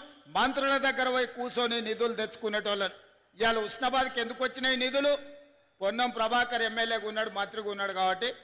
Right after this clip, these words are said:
ముఖ్యమంత్రి దగ్గర వచ్చి కూర్చొని కొట్లాడి నిధులు తెచ్చాడు. మీ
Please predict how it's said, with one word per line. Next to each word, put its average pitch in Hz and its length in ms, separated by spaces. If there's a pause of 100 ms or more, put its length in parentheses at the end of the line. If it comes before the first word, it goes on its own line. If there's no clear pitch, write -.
(300)
ముఖ్యమంత్రి 240 540
దగ్గర 220 260
వచ్చి 220 180
కూర్చొని 214 420
కొట్లాడి 196 480
నిధులు 180 300
తెచ్చాడు. 156 320 (380)
మీ 277 80